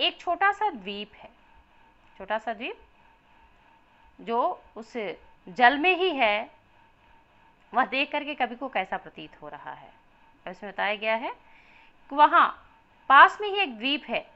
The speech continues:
जो लहरों के प्रवाह को क्या कर रहा है, विपरीत, प्रतीप माने होता है उपमा का उल्टा,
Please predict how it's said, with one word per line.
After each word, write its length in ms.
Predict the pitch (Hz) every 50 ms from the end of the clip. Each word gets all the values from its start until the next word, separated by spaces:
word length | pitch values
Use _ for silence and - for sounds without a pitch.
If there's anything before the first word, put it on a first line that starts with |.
| _ _ _ -
जो 240 | 185 180 - 302 339
लहरों 480 | 339 302 233 214 208 247 269 359 403
के 180 | 392 - 392 381
प्रवाह 520 | 381 320 254 233 220 226 233 254 294 285
को 240 | 285 - - 269 202 - - - _ _ _ _ _ _ _ - _ _ _ _ _ _ - - - _ - _ _ - - - -
क्या 140 | - 254 285
कर 160 | - 370 370
रहा 260 | 349 359 339 330 302
है, 240 | 269 233 226 - - - - - 185
विपरीत, 600 | 170 170 254 262 - 285 277 302 370 403 392 -
प्रतीप 300 | 262 262 254 311 320 320
माने 180 | - 320 294
होता 320 | 294 262 277 269 - 277 285
है 100 | 285 277
उपमा 360 | - - 202 - 214 220 220
का 140 | 214 - 208
उल्टा, 420 | - - 170 165 160 - - 110